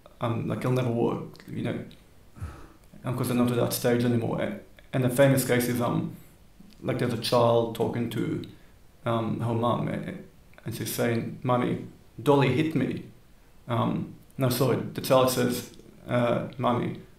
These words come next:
uh, Dolly hitted me." And, and the mother says,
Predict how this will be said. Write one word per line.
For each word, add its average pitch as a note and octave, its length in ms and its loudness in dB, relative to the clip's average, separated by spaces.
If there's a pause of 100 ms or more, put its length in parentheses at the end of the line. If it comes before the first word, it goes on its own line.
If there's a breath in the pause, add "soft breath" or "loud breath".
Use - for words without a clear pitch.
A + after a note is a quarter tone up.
(460)
uh, A#2 100 -2
Dolly A#2+ 380 2
hitted - 340 -2
me." G2 340 -6 (440)
And, A#2+ 180 0
and A#2+ 100 0
the A2 40 0
mother A2+ 280 0
says, A2 520 -6